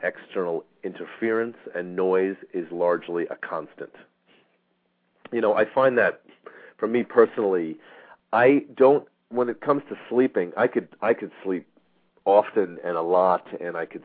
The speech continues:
sleep almost anywhere at any time if I really set my mind to it, because I've been meditating for as long as I have. I know how to do this. But the one thing that can be difficult for me to shut off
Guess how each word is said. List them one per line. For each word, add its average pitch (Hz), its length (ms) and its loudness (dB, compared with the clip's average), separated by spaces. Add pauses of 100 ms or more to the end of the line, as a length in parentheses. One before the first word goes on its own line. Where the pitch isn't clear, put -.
sleep 92 200 -6
almost 85 340 -10
anywhere 82 320 -6
at 78 120 -8
any 80 180 -12 (160)
time 80 340 -8
if - 120 -14
I 85 40 -4
really 80 300 -4 (100)
set - 140 -6
my 78 100 -8
mind 80 400 -6
to 76 100 -8
it, 65 120 -10
because 82 260 -10
I've 78 140 -8
been 73 140 -14
meditating 80 600 -8
for 69 220 -10
as - 120 -20
long 80 180 -8
as 71 80 -14
I 73 100 -8
have. 73 240 -6
I 73 100 -10
know 73 140 -12
how 78 60 -10
to - 100 -14
do 85 220 -14
this. 71 180 -10 (800)
But 104 260 0 (180)
the 110 120 0
one 147 200 4
thing 143 180 0
that 104 140 0
can 101 160 -12
be 92 120 -4 (120)
difficult 104 400 0
for 95 80 -6
me 107 280 -4
to 123 100 0 (140)
shut 80 160 -2
off 57 240 -8